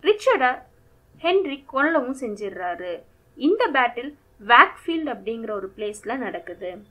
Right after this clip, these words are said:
தௌசண்ட் ஃபோர் ஹண்ட்ரட் அண்ட் சிக்ஸ்டி ஒன்ல ரிச்சர்டோட son Edward four, Earl of March, இவர் Henry சிக்ஸ்க்கு against-ஆ தன்னுடைய ஆர்மியை ready பண்ணி வாரும் பண்றாரு.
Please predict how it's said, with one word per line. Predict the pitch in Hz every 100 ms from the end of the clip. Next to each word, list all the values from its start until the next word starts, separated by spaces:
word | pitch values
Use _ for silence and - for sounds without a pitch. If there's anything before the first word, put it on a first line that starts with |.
| _ _ _ 269
தௌசண்ட் | 381 453 494 508
ஃபோர் | 415 440 392
ஹண்ட்ரட் | 330 302
அண்ட் | 294 294
சிக்ஸ்டி | 277 - 262 220
ஒன்ல | 240 339 294 262
ரிச்சர்டோட | 311 - 480 427 277
son | 254 226 220 - _ _
Edward | - 277 294 415 415 - -
four, | 302 269 277 _ _ -
Earl | 269 359 415
of | 403 - 220 214
March, | 214 208 - - _ _ _ _ -
இவர் | 262 311 349 370 - _ _ _
Henry | 339 392 466 466 440 - -
சிக்ஸ்க்கு | 370 381 - - 196 -
against-ஆ | 226 220 294 320 311 - 262 277 - _ _
தன்னுடைய | 277 311 392 311 285 - -
ஆர்மியை | 247 285 294 233 226 240 247 -
ready | 240 247 262
பண்ணி | 254 220 214 247 _ -
வாரும் | 233 262 247 247
பண்றாரு. | 214 220 190 185 180